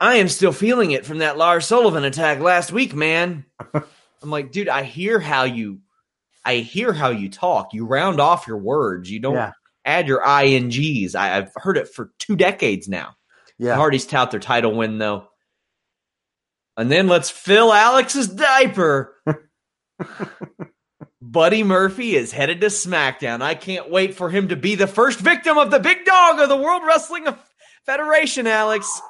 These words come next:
Speaker 2: Man.
Speaker 1: No, I'm just, I'm just kidding.
Speaker 2: No, no, no, no, no.
Speaker 1: This
Speaker 2: Like,
Speaker 1: is,
Speaker 2: like,
Speaker 1: this is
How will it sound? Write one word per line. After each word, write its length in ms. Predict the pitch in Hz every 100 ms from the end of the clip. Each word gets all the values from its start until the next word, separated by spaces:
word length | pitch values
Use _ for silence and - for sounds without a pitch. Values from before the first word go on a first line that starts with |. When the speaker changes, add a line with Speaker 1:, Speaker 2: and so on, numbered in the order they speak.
| - - - _
Speaker 2:
Man. 380 | 143 139 160 175
Speaker 1:
No, 200 | 180 180
I'm 60 | 123
just, 180 | 131 135
I'm 100 | 139
just 220 | 135 -
kidding. 260 | 131 104 92
Speaker 2:
No, 140 | 247
no, 100 | 269
no, 140 | 262
no, 100 | 254
no. 300 | 240 233 160 -
Speaker 1:
This 120 | 196
Speaker 2:
Like, 100 | 190
Speaker 1:
is, 100 | 202
Speaker 2:
like, 220 | 190 175
Speaker 1:
this 140 | 180 202
is 300 | 202 -